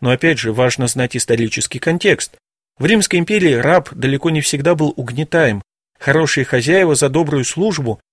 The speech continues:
давали рабам свободу и делали их членами семьи. Реальность наша такова, что у человека есть всего два пути: быть рабом Божиим или рабом греха. Зависнуть в вакууме нейтральности не получится никак.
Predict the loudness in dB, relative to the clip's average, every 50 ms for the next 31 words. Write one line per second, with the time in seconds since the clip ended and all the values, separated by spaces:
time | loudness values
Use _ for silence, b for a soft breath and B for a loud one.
0 | _ _ _ _ -2 0 2 2 2 2 2 2 2 2 2 2 0 0 0 0
1 | 0 0 0 0 2 4 2 4 4 2 0 0 -2 0 0 2 2 4 2 2
2 | 2 0 -2 -2 -4 -6 -4 -2 -2 0 0 0 -2 -2 -2 -2 -2 -2 -2 0
3 | -2 -2 -4 -6 _ _ _ _ _ _ _ _ _ -6 0 2 4 4 4 4
4 | 4 2 0 -2 -4 -8 -8 -4 -2 0 0 -2 -2 -4 -4 -4 -2 -2 0 2
5 | 2 2 2 0 -2 -4 -2 -2 -2 0 0 2 2 0 0 -2 -2 -2 -4 -6
6 | -4 -2 0 0 0 0 0 0 -2 -2 -4 -6 -4 -4 -4 -4 -6 -8 _ _
7 | _ _ _ _ -2 0 0 0 0 -4 -4 -2 -2 -2 0 -2 -2 -2 -2 -2
8 | -2 0 0 0 0 0 -2 -2 0 0 2 2 0 0 0 -2 -2 -2 -2 -2
9 | -4 -2 0 -2 -2 -2 -4 -8 _ _ _ _ _ _ _ _ _ _ _ -6
10 | -2 0 0 2 2 0 0 -2 -2 -4 -4 -4 -6 -2 0 2 2 2 0 -2
11 | -2 -2 0 0 0 0 0 -2 -2 -2 0 2 4 4 4 2 0 -2 -2 -2
12 | -2 -2 -2 0 0 0 0 0 -2 -2 -4 -6 -6 -6 -4 -2 -2 -2 -2 -4
13 | -4 -4 -4 -4 -6 -12